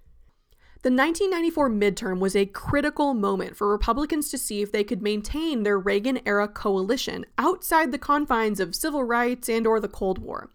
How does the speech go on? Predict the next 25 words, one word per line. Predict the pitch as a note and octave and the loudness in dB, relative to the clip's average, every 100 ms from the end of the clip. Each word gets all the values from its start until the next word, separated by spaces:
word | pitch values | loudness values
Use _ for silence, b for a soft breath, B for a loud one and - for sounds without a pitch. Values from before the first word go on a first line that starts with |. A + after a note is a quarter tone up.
| - B B B | -20 B B B
So | - B3 | -6 4
they | B3+ | 4
came | B3+ D#4+ F4 | 2 -2 0
up | D4+ C#4+ | 0 0
with | B3 | -2
a | A3+ | 0
new | G3 G3 | 0 -2
strategy. | - F3 F3 - - - b b b - | -4 -4 -6 -8 -14 -16 b b b 0
Up | D#4 A#4+ | 2 2
until | G#4+ F#4 | 2 2
this | D4+ | 0
point, | - G3+ F#3 F#3+ b b b | -2 0 0 0 b b b
politics | - E4 D#4 - - - - - | 6 6 6 2 0 -2 2 2
outside | F#4+ - F4 E4+ | 4 4 4 4
of | D#4 | 2
the | C4+ | -2
presidential | - A#3+ A#3 B3 C4 C#4+ | -2 0 0 0 0 0
election | C4+ C4 C4 C#4 C4 | 2 0 0 -2 0
and | A#3+ | 0
even | A3+ A3+ | 0 -2
kind | A#3+ | -2
of | G3 | -2
statewide | - - G#3 G#3+ G#3 | -2 0 2 0 -2
Senate | G3 G3 G3+ | -2 -2 -2
elections | - A#3 A#3+ B3+ B3+ | 0 0 -2 -2 -2